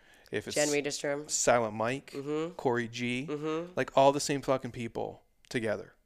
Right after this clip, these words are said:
Speaker 1: That's fucking insane.
Speaker 2: Yeah.
Speaker 1: Like, and no offense, Reebok, we love you guys.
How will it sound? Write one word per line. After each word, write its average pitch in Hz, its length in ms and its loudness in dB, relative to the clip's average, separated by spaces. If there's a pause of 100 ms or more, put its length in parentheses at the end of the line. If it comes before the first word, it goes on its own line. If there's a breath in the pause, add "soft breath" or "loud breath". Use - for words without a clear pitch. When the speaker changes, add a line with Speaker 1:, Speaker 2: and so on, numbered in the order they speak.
(260)
Speaker 1:
That's 127 160 0
fucking 139 280 -2
insane. 104 360 -8 (180)
Speaker 2:
Yeah. 135 200 -2 (580 soft breath)
Speaker 1:
Like, 120 220 2 (400)
and 123 140 -4
no 113 120 -2
offense, 101 340 -12 (240)
Reebok, 110 400 -4
we 107 80 -6
love 98 160 -10
you 101 80 -16
guys. - 220 -14